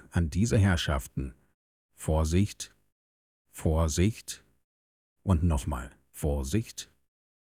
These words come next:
Sollte jemals auch nur eine Abstimmung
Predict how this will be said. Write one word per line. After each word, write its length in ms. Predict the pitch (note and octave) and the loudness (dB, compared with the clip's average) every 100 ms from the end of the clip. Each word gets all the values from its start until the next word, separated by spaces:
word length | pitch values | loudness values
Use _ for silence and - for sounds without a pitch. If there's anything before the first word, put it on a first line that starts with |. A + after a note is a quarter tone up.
| _ | _
Sollte 240 | G#2+ A2+ C3+ | 4 6 4
jemals 760 | A#2 C#3+ G#2+ C#2 - - - _ | 4 4 4 2 -6 -16 -16 _
auch 320 | - F2+ F2+ G2+ | 2 4 4 2
nur 220 | G2 - | 0 4
eine 340 | B2 C3+ C3+ | 4 4 2
Abstimmung 680 | B1 A#1+ - - F2 D2 D2 | 0 -2 -4 0 0 -2 -6